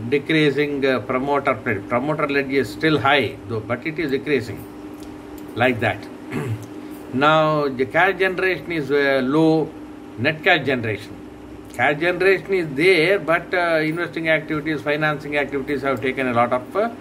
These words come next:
money. <clears throat> Q two is good, Q one was bad. Hmm? But it has received good orders. Hmm? On, uh, recently, it has received export orders for nine thousand wheels,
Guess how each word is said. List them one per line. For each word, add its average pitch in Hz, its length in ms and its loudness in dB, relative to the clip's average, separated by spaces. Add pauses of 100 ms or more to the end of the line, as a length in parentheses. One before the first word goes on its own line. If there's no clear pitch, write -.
(300)
money. 131 280 0 (440)
<clears throat> - 2250 -10
Q 233 240 6
two 254 140 4
is 185 300 2
good, 156 280 0 (600)
Q 160 120 2
one 160 320 4
was 127 200 0
bad. 107 340 2
Hmm? - 1500 -12
But 160 180 4
it 180 120 2
has 180 180 6
received 175 420 2
good 196 140 6
orders. 180 480 4
Hmm? 151 500 -14
On, 143 240 -2
uh, 135 720 4
recently, 165 460 0
it 151 80 0
has 139 180 2
received 143 280 -2
export 147 340 0
orders 135 380 2
for 131 220 2
nine 120 360 -2
thousand 127 480 -2
wheels, 139 320 0